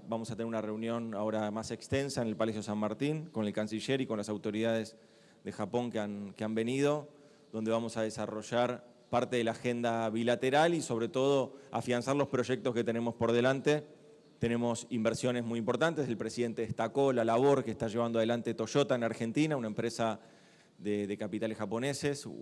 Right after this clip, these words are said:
y que ya está llevando adelante su tercer turno, está trabajando con tres turnos la empresa Toyota y eso habla a las claras de las potencialidades que ha encontrado en el desarrollo en nuestro país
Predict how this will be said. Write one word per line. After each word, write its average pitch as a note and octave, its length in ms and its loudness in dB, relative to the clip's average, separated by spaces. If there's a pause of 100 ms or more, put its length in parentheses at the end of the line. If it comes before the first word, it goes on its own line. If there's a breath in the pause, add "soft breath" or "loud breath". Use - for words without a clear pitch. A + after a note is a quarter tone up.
(180)
y G2 720 -4 (840)
que G#2+ 160 0
ya A2+ 460 0
está A2+ 300 -2
llevando A#2 320 0
adelante A#2 600 2 (300 loud breath)
su A#2 220 -2
tercer B2+ 440 2
turno, C3 520 0 (120)
está A2 280 0
trabajando A2+ 460 0
con A2+ 180 -2
tres C3 200 2
turnos B2+ 520 -2
la G#2 100 -4
empresa G#2 600 -4 (480 soft breath)
Toyota C#3+ 640 2 (260 loud breath)
y A#2 160 2
eso A#2+ 500 4
habla A#2 200 4
a - 20 4
las A2+ 160 0
claras B2 400 4
de A2+ 80 2
las G#2+ 100 -2
potencialidades A2 880 2
que A#2 120 -4
ha - 20 -2
encontrado A2+ 580 0
en A#2+ 80 0
el G#2+ 80 0
desarrollo G#2+ 600 -2
en A2 60 -4
nuestro A2 320 0
país D#3 440 2